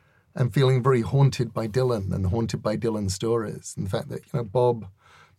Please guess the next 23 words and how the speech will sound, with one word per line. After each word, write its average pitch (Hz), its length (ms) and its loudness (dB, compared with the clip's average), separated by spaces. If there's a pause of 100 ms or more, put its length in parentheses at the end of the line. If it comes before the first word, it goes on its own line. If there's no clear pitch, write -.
(460)
could 107 240 0
show 113 240 4
up 107 180 2
out 110 160 2
of 104 60 -2
the 107 80 0
blue 117 420 4
and 104 160 0
wander 107 240 0
around, 104 540 0
and 101 260 -8
I, 165 160 4
he - 160 -8
gave 160 240 0
me 151 60 4
a 143 60 2
beautiful 151 420 0
gift, 98 480 -6
by - 100 -8
the 85 100 -8
way, 87 120 -10
which 90 260 -10
is 95 180 -10